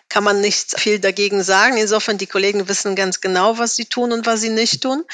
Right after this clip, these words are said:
Und sicherlich, äh, haben sie, ich behaupte mal, auch nicht gedacht, dass die in solchen Krisenzeiten ein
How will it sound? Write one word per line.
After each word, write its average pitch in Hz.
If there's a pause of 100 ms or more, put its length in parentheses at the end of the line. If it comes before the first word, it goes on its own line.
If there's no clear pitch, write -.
(520)
Und 208
sicherlich, 220
äh, -
haben 202
sie, 208 (140)
ich -
behaupte 214
mal, 185 (400)
auch 202
nicht 208
gedacht, 202
dass 196
die -
in 202
solchen 196
Krisenzeiten 202
ein 196